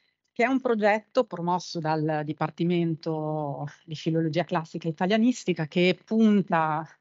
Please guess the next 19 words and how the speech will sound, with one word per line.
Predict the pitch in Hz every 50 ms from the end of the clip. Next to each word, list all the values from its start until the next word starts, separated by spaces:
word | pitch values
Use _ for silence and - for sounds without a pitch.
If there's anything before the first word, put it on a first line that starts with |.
| _ _
alla | - 175 170 165 160 160 156 151 147 147 147 147 151 151
ricerca, | 156 160 156 - 240 233 233 226 214 - - 151
al | 156 156
mondo | 156 160 160 156 156
della | 151 156 151 151
scuola, | - - - 190 185 175 156 156
alla | 147 151 151
didattica | 147 147 147 180 185 185 180 - 151 135 - 156
e | 151
anche | 151 151 151 147 - 151
al | 143 143
mondo | 151 160 160 160 160 151
del | 147 160
lavoro | 165 175 190 202 214 185 175 180 196 220 208 - - - - - - - - _ _ _ _ -
e | - 202
che | - 262
si | 240 - 254 208
fonda | - - 214 214 226 233 233 226 214 196
sull'idea, | - - - 196 196 190 180 185 170 170 202 202 214 226 214 208 196